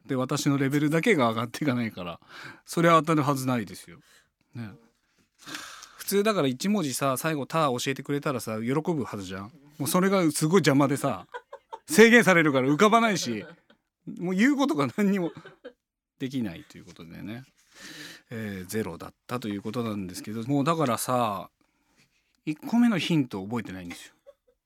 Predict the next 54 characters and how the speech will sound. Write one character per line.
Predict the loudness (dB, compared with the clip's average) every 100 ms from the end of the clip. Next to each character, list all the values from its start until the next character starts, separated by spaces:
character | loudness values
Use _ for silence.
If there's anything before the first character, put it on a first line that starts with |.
| _ -20 -20 -20 _ _ _ -6
で、 | 0 0 0
番 | -2 0 0 0
組 | 0 -2 -2
の | -2
過 | -2 0
去 | -2
や |
っ | -2
た | -4
こ | -2
と | 0
も | 0 0
何 | 2 2
に | 2
も | 0
覚 | -2 -4
え |
て | -8
な |
い | -12
で |
す。 | -16 -14
だ | -10
か | -10
ら、 | -12 -18 _ _ _ _ _ _ _ _
そ | -4 0 2
う |
い | 2 -2
う |
ク | -2 0
イ | 0
ズ | -2
や | -4
め | -2
よ | -4 -8
う。 | -20 -20 -20 -20 -18 -16 -8 2 6 6 6
<laughs> | 4 2 -4 -18 -20 -20 -16 -2
記 | 4 4
憶 | 4 2 2
を | 4
な | 2
ん |
か | 0 -4
さ、 | -4 -4 -8 -16 -20 -20 _
頼 | -4 -2 0
り | 0
に | -2
す | -6
る | -8
や |
つ | -8
や | -10
め | -10
よ | -12